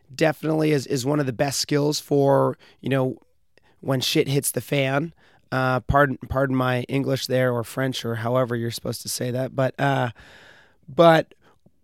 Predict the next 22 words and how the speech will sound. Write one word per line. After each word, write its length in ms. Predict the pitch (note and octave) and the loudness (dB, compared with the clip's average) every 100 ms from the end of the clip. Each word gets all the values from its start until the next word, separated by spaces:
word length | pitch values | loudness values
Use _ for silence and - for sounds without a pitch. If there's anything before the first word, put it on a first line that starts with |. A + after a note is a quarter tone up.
| _ - | _ 2
when 220 | E3 D#3 | 4 4
shit 300 | - G#3 G3 | 6 6 6
hits 240 | F3+ E3+ | 2 0
the 140 | - C3+ | -2 2
fan, 640 | E3+ F3+ D#3+ D3 C#3+ C#3+ - _ _ _ _ | 6 8 8 6 4 0 -6 _ _ _ _
you 140 | D3+ | 2
know, 100 | C#3+ | 4
you're 280 | C3+ C3+ D3+ - - | 4 4 2 0 4
instantly 880 | G#3+ F#3+ F3+ E3+ D3+ D3+ D3 C#3+ - _ _ _ | 6 6 6 6 6 4 2 0 -4 _ _ _
in 400 | D#3+ D#3+ D3+ C#3 - D3+ | 4 6 6 4 2 2
an 100 | D3+ | 4
uncomfortable 640 | D3+ C3+ D3 - B2+ C3 | 2 4 2 2 0 -2
scenario. 500 | - C#3 C3+ B2+ B2 | 0 0 2 0 -2
It 60 | |
could 180 | - D3+ | 0 2
be 320 | B2+ D3 C#3+ - | 4 6 4 2
on 180 | C3+ C3 | 0 2
the 100 | B2+ | 4
river. 440 | D3+ D3 D#3+ D#3+ - - _ _ _ _ _ _ - | 4 6 4 2 -2 -20 _ _ _ _ _ _ -8
It 120 | - | -4
could 200 | - C#3 | 0 0
be, 400 | C#3+ C#3+ C#3 A#2+ | 2 4 2 -2